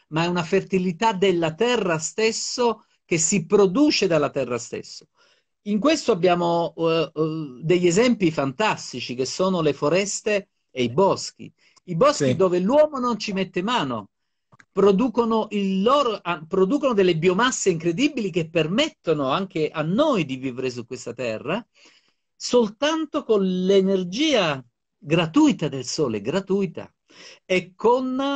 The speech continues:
Speaker 1: eh, eh, i, i, i, eh, e, e con, ehm, i, i sali della terra che loro stesso producono. Loro stessi producono con la decomposizione delle sostanze, delle foglie, dei legni che, che producono,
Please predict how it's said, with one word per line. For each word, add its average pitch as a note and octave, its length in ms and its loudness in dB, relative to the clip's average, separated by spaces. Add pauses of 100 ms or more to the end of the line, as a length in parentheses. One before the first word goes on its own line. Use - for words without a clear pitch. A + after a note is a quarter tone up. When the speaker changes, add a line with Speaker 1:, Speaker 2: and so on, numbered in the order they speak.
(160)
Speaker 1:
eh, F3 240 -2
eh, E3 260 -8
i, E3+ 200 -16
i, F3+ 240 -14
i, F3 260 -14
eh, E3+ 480 -4
e, F3+ 200 0
e F#3 140 -10
con, G#3+ 680 0
ehm, C#3+ 1000 -2
i, F3+ 200 -8
i - 20 2
sali C4+ 480 2
della G#3 240 2
terra C#4 380 -2
che A#3 140 0
loro C4+ 280 2
stesso A3 480 -4
producono. F3 600 -10 (300)
Loro G#3+ 300 4
stessi C#4+ 520 -4
producono A#3+ 800 -4 (520)
con F3+ 140 2
la F3 100 2
decomposizione G3 960 0
delle D3 200 0
sostanze, B2 840 -6 (180)
delle D3+ 220 2
foglie, D#3 560 2
dei D3+ 140 2
legni D3+ 500 2
che, D3+ 220 -2
che E3+ 260 -4
producono, A#3 420 -2